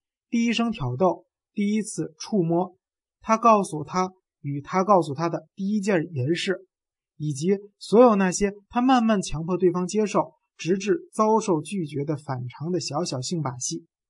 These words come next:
剩下的全部被托马斯排斥在记忆之外。他甚至记不得第一次遇上这个或那个女人是在什么地方，因为相遇的一刻还发生在纯粹意义上的性征服之前。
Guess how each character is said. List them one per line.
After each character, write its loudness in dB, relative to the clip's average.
剩 2
下 0
的 -12
全 -8
部 0
被 -2
托 -8
马 -4
斯 -10
排 -12
斥 -8
在 -10
记 -10
忆 -10
之 -8
外。 -4
他 2
甚 4
至 2
记 -2
不 4
得 4
第 -2
一 2
次 0
遇 4
上 2
这 0
个 2
或 -2
那 2
个 0
女 0
人 0
是 -8
在 0
什 -4
么 0
地 2
方， -6
因 6
为 8
相 4
遇 6
的 4
一 0
刻 0
还 2
发 4
生 0
在 0
纯 2
粹 4
意 2
义 4
上 0
的 -8
性 -2
征 -4
服 -10
之 -8
前。 -12